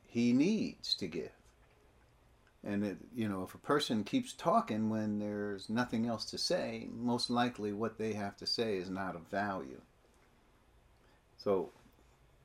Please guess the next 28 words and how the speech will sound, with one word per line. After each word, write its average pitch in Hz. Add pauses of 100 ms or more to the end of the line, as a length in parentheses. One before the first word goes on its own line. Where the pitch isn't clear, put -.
(120)
God 127
has 131
something 131
to 117
say. -
He 156
talks. -
He 139
tells -
us 92
through 117
the 120
prophets. -
But 113
when 117
he's 113
done 214 (1080)
talking, 123 (500)
he 233
stops. - (1160)
So -
that's -
what 143
it 135
means. 202 (480)
"Whether 90
there 90
be 85